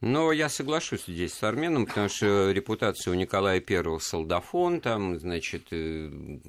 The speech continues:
Палкин прозвище, и вообще как бы невместно ему приписывать какие-то, так сказать, реформаторские усилия. На самом деле это было так. Все гораздо сложнее, это очень поучительно, если говорить вообще об усилиях власти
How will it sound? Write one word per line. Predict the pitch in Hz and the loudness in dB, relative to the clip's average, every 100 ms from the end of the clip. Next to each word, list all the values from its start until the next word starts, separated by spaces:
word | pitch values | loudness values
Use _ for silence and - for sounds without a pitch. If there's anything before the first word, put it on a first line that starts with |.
| - | -4
Палкин | 110 147 - 120 113 98 _ - | 0 0 -2 -2 -2 -4 _ -10
прозвище, | - 101 104 90 90 - 87 | -2 0 0 -2 -6 -2 -2
и | 85 | 0
вообще | 85 - - | -2 -2 -4
как | - 87 | -4 -4
бы | 87 90 - - - | -2 -2 -4 -16 -4
невместно | 95 92 101 110 - 95 90 85 | 0 0 0 -2 -2 -2 0 0
ему | 87 90 | 0 0
приписывать | 87 90 104 95 98 80 | -2 -2 -2 -4 -2 -4
какие-то, | - 80 85 85 - | -4 -4 -4 -6 -6
так | - - | -8 -10
сказать, | - 85 87 - - - | -8 -8 -6 -8 -8 -6
реформаторские | 87 85 - 87 85 76 - - 90 | -4 -2 -2 0 0 -2 -6 -8 -4
усилия. | 101 123 170 175 123 | -2 -2 0 0 2
На | 95 | 0
самом | - 101 98 | -2 -2 0
деле | 95 92 | 0 0
это | 87 | -2
было | 95 107 123 | -4 -2 -2
так. | 104 73 76 | -2 -4 -8
Все | - | -6
гораздо | 98 101 95 90 | -2 0 0 -2
сложнее, | 98 107 113 135 131 | -6 -4 -2 0 0
это | 98 | 0
очень | 110 - 110 - 90 | -4 -4 -4 -2 -4
поучительно, | - 85 87 - 131 - 85 | -4 -4 -4 -6 -6 -2 0
если | 78 71 80 | 0 -4 -8
говорить | 67 78 80 87 - | -4 -2 0 -2 -4
вообще | 80 - 82 | -6 -4 -4
об | 78 82 | -4 -4
усилиях | - 95 85 80 | -4 -2 -2 -2
власти | 98 110 139 - 80 | -2 -2 -2 -4 -8